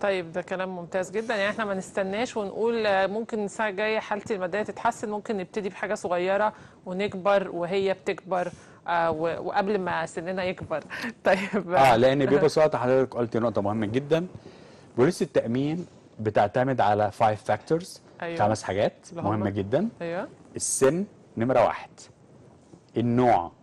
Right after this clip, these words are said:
Speaker 2: النوع اللي هو الجندر، فيميل أو ميل. الست بتبقى أرخص لسبب عشان اللايف سبان، اللايف اكسبكتيشن، العمر
Speaker 1: <laughs>
Speaker 2: الافتراضي
Speaker 1: أطول
Speaker 2: legally،
Speaker 1: شوية.
Speaker 2: يا approaching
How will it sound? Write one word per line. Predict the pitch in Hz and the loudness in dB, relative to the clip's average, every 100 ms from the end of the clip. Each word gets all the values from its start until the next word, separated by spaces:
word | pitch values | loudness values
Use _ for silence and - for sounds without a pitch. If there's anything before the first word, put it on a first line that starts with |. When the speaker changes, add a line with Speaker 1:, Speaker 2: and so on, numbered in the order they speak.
| - - | -16 -8
Speaker 2:
النوع | 107 110 131 | -2 2 4
اللي | 117 110 | 4 2
هو | 117 113 110 - | 2 2 2 -2
الجندر، | 101 101 110 131 147 165 _ _ - - | -4 -2 0 2 2 0 _ _ -20 -8
فيميل | - 107 113 127 127 | 0 0 2 0 2
أو | 101 | 0
ميل. | 87 76 - - _ - _ - | 0 -6 -12 -18 _ -20 _ -8
الست | - - 143 202 - - | -6 2 4 4 0 -14
بتبقى | 110 - 104 - 104 | -10 -4 -2 2 2
أرخص | - 196 - - - - - | 2 0 0 -6 -12 -20 -8
لسبب | 98 - 113 135 | -2 2 4 4
عشان | 101 92 107 95 | 2 -2 -2 -2
اللايف | 95 101 107 135 160 - | -2 2 4 4 0 -10
سبان، | - 98 73 76 - _ _ - | -6 -4 -4 -8 -16 _ _ -6
اللايف | 104 101 117 131 - | 0 4 4 4 0
اكسبكتيشن، | 120 - - 104 - 92 - 92 | -12 -12 -8 -10 -4 -6 -4 -4
العمر | 90 95 117 107 | 0 2 2 0
Speaker 1:
<laughs> | |
Speaker 2:
الافتراضي | 98 - - 104 110 117 160 - _ - - | -4 -4 0 4 4 0 -4 -10 _ -16 -8
Speaker 1:
أطول | 180 - 110 110 | -6 0 2 4
Speaker 2:
legally، | |
Speaker 1:
شوية. | 113 117 147 170 - - | 4 4 2 -2 -14 -2
Speaker 2:
يا | 110 104 104 | 2 4 4
approaching | 110 - 123 139 | 0 4 6 6